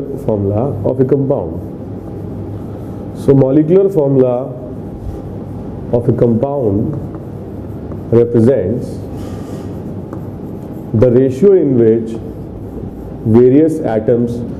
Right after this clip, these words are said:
are present, okay? So for example, if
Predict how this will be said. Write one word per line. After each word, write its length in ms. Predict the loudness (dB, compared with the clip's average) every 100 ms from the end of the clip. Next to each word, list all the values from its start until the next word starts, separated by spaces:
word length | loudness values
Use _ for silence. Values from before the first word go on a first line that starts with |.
| -10 -6 -4
are 180 | -4
present, 480 | 0 0 2 0 -2 -6 -4 0
okay? 240 | 4 2 2 -8 -10 -10 -10 -10 -6
So 80 | 0
for 200 | 4 6
example, 580 | 6 4 2 4 4 6
if 220 | 4 4